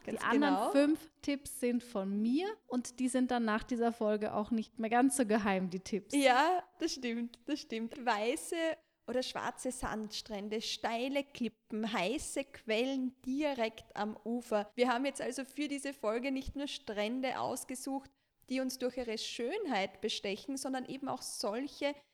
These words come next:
Speaker 1: die uns aufgrund ihrer Besonderheiten ganz besonders faszinieren. Heute ist, denke ich, für jede und für jeden ein Strand dabei. Spannende Orte sind es, die gleich beim nächsten Strandurlaub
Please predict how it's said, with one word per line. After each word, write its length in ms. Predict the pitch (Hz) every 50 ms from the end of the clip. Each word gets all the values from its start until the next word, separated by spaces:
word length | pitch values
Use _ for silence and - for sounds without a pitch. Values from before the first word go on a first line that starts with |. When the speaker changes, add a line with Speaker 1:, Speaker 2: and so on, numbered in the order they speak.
| _ _ _ _ -
Speaker 1:
die 120 | 269 277
uns 160 | 277 269 -
aufgrund 500 | - 254 247 - - - 254 269 277 269
ihrer 240 | - 240 247 247 240
Besonderheiten 1120 | 247 - 240 - - - - 190 214 262 277 269 247 226 226 202 208 202 - - 240 233 226
ganz 240 | 214 202 220 -
besonders 720 | - - 240 - - - 170 175 190 190 180 180 190 - - _ _ _ _ _ _ _ _ -
faszinieren. 840 | 190 - - - - - - 226 208 202 196 185 160 151 180 220 - _ _ _ _ _
Heute 280 | - 226 247 247 - 330
ist, 160 | - - -
denke 220 | 254 269 269 294
ich, 180 | 285 - - -
für 220 | - 269 254 247
jede 600 | 233 214 214 202 202 214 220 247 302 277 285 277 330 415 427
und 160 | 311 269 269 -
für 160 | - - 269
jeden 500 | 254 220 202 208 208 208 247 - 415 339
ein 140 | 247 240 240
Strand 540 | - - - 269 202 190 202 254 254 -
dabei. 420 | 240 233 - 175 165 196 240 311 - _ _ _ _ _ -
Spannende 760 | - - - 208 180 240 277 320 320 294 285 269 269 262 - -
Orte 360 | - 170 - - - - 302
sind 280 | - - 302 285 277 302
es, 160 | 311 - -
die 80 | -
gleich 420 | 254 226 208 190 196 226 277 - -
beim 160 | 320 320 285
nächsten 380 | 226 202 214 - - - - 311
Strandurlaub 720 | - - 240 156 165 220 262 269 262 269 277 302 -